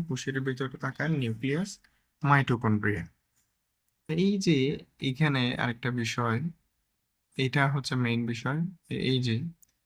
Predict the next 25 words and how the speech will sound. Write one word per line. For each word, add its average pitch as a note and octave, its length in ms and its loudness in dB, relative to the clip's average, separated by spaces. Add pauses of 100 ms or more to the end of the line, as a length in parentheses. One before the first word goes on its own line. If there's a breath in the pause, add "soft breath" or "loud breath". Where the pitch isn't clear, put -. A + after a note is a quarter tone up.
(400)
এটা, A2+ 200 0 (200)
এই, B2+ 100 0 (140)
এখানে B2+ 280 0
তিনটা C3 400 0
ফাঁকা C#3 400 0 (100)
স্থান - 380 -6
দেখা A2 220 -2
যাচ্ছে। G2+ 300 -8 (600)
শু-, - 220 -12
শুধুমাত্র C3 500 -2
মধ্যপর্দা, B2+ 680 0 (220)
এটা C#3 160 -4
হচ্ছে C#3+ 200 -4
মধ্যপর্দা। A2+ 580 0 (500 soft breath)
এই B2 140 0
যে B2 140 -2 (140)
কালো B2 240 -2
রঙের A#2+ 320 -2 (480)
বোল্ড C3 380 2
করা C3+ 260 -2
যে C3 160 0 (180)
লাইনগুলা, A2+ 560 2
সেগুলো B2 360 -4
হচ্ছে B2 200 -4
মধ্যপর্দা, A#2+ 600 0